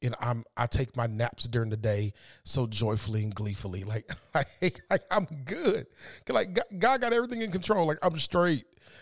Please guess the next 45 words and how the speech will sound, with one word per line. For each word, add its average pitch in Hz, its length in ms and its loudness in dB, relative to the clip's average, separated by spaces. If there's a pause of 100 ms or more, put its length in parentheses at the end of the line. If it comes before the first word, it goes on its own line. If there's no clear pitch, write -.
(100)
Y'all, 147 180 6
my 110 100 0
light's 139 380 2
on. 135 420 4
I 123 80 0
got 98 240 -2
food. 131 560 0
I 135 140 4
ain't 123 100 2
missing 110 240 -2
no 98 100 -6
meals. 123 480 -2
Like, 113 200 -6
I'm, 131 200 4
I'm 123 220 0
good. 143 340 0
And 127 80 -4
the 127 60 -2
Lord 151 280 4
is 139 140 -2 (380)
working 151 260 4
some 139 220 -2
things 131 360 -2
out. 139 320 2
Like, 117 260 -4 (600)
I'm, 170 180 2 (300)
I'm 220 100 -2
good. 190 460 0 (840)
I'm 269 100 0
good. 262 320 0 (540)
Because 190 280 -2
I 190 100 2
learned 202 180 2
how 202 80 2
to 196 40 4
be 185 180 -2
honest 180 260 -2
with 160 160 -2
me. 180 440 -2 (600)
So - 120 -4
it, 160 260 0
it 160 120 2
eliminates 185 540 4
emotional 170 420 2
garbage. 175 440 2